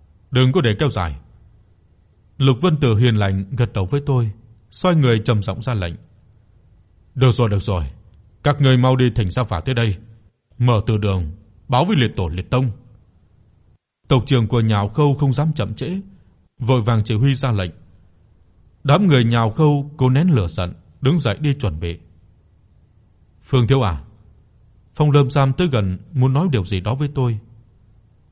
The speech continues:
"Cứ im lặng để mà theo dõi tình hình." Tôi nói một câu, Phong Lâm Sam lập tức im lặng. Thời gian tiếp theo vô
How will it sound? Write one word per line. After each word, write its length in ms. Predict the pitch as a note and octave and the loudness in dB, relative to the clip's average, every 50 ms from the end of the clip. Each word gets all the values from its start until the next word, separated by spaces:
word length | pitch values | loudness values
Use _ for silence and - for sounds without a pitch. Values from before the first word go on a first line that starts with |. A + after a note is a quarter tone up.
| _ _ _ _ _ _ _ - | _ _ _ _ _ _ _ 0
"Cứ 100 | - C#3 | 2 2
im 160 | E3+ D#3+ B2 | 4 4 2
lặng 200 | A2 G2+ F#2+ F#2+ A2 | 0 0 -2 -4 -8
để 120 | A#2+ A2 G2 | -8 -8 -6
mà 120 | F#2 E2+ | -6 -6
theo 180 | E2+ - A2+ A#2 | -4 -4 -4 -2
dõi 160 | G#2+ D#3 D#3+ - | -2 -4 -4 -4
tình 140 | A2+ G2 F#2 | -4 -4 -4
hình." 200 | F#2 E2+ D#2 D2+ - - _ _ _ _ _ _ _ _ _ _ _ _ _ _ _ _ - | -4 -4 -6 -10 -14 -18 _ _ _ _ _ _ _ _ _ _ _ _ _ _ _ _ 0
Tôi 180 | D#3 D#3 D3 | 2 2 2
nói 140 | C3+ D3 F#3 | 2 2 2
một 220 | E3+ C3 G#2+ - - | 2 0 -2 -4 -4
câu, 300 | C#3 C3+ B2+ B2 A#2+ - - - _ _ _ _ _ _ _ _ _ | -2 0 0 0 -2 -6 -12 -20 _ _ _ _ _ _ _ _ _
Phong 160 | - E3+ E3 | 0 2 2
Lâm 180 | D#3+ E3 D#3+ D3+ | 4 4 2 2
Sam 200 | D#3 E3 D#3+ C#3 | 2 2 2 2
lập 140 | A2 G2 - - | 0 -2 -2 -4
tức 160 | E3+ E3+ E3+ | -8 -8 -4
im 180 | - C#3+ A#2+ G#2 | -2 -2 -2 0
lặng. 180 | G2 F2 E2+ E2 - - - _ _ _ _ _ _ _ _ _ _ _ _ _ _ _ _ | -2 -4 -6 -8 -14 -20 -20 _ _ _ _ _ _ _ _ _ _ _ _ _ _ _ _
Thời 180 | - C3+ B2 A#2 | 2 4 4 4
gian 240 | G#2+ D#3+ D#3 D3+ D3 | 4 4 2 2 2
tiếp 140 | G#3+ - - | 0 -2 0
theo 140 | - E3 E3 | 0 0 2
vô 140 | C#3+ D#3+ | 2 0